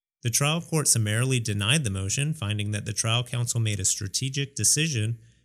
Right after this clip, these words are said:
to keep some portions of Mister Floyd's interrogation at the cost of not redacting other portions.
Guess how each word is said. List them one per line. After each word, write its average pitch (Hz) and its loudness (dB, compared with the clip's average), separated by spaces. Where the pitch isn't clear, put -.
to 151 -8
keep 156 2
some 170 4
portions 127 0
of 104 -2
Mister 107 0
Floyd's 107 -4
interrogation 107 -2
at 113 -2
the 120 -4
cost 127 0
of 104 -2
not 107 -2
redacting 104 -2
other 110 -2
portions. - -6